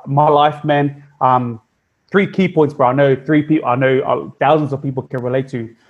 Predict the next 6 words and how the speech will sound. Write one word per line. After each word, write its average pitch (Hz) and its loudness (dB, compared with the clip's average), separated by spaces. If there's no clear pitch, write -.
One 170 0
is 139 2
working 156 0
extremely 147 -4
hard, 165 2
but 135 0